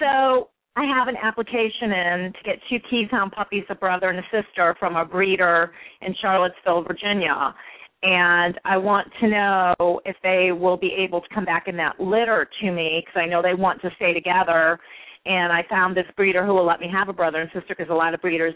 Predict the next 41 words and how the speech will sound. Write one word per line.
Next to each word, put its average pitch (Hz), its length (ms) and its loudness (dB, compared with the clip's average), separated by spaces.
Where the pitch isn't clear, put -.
don't 170 140 -2
wanna 156 180 -4
do 190 180 0
that. 143 380 0
And, 190 520 0
um, 160 600 2
I 214 100 0
w-, 226 180 0
probably 247 300 0
won't 233 260 -2
be 208 220 -6
able 202 160 -6
to 202 100 -16
choose 233 300 -2
them, 143 300 -6
though. - 380 -8
You 196 120 -4
know, 151 380 -2
um, 151 560 2
she's 226 220 2
gonna 196 180 -2
pick 214 180 -6
up 170 180 -2
any 185 220 -4
show 190 320 0
dogs, 165 480 4
and 175 160 -4
then 165 140 0
I 170 180 2
will 175 140 2
be 175 120 -2
next 165 300 -4
in 180 100 -2
line 165 280 0
to - 80 -20
get 175 160 -4
the - 80 -12
first 175 300 0
two 190 120 -2
companion 165 560 -2
dogs. - 360 -6